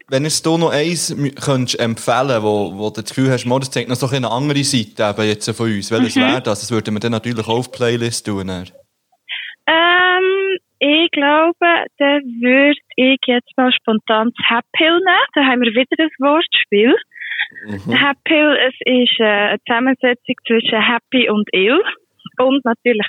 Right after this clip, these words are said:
Speaker 2: Pille.
Speaker 1: Mhm.
Speaker 2: <laughs> Happy Pill Ill. Und es geht eigentlich ein bisschen darum, so das Feeling, wenn du nach einem Abend, wo irgendwie von allem zu viel hast gehabt, ähm, in den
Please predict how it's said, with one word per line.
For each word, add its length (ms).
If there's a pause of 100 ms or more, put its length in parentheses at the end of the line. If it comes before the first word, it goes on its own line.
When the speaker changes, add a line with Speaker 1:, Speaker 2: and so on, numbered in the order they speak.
Speaker 2:
Pille. 280 (480)
Speaker 1:
Mhm. 560
Speaker 2:
<laughs> 80
Happy 280 (120)
Pill 280
Ill. 240 (560)
Und 220
es 180
geht 240
eigentlich 480
ein 180 (300)
bisschen 180 (320)
darum, 840 (400)
so 160
das 180 (340)
Feeling, 800 (160)
wenn 200 (120)
du 460 (100)
nach 280
einem 140
Abend, 560
wo 260
irgendwie 460
von 120
allem 320
zu 180
viel 200
hast 220
gehabt, 300 (1080)
ähm, 320
in 120
den 100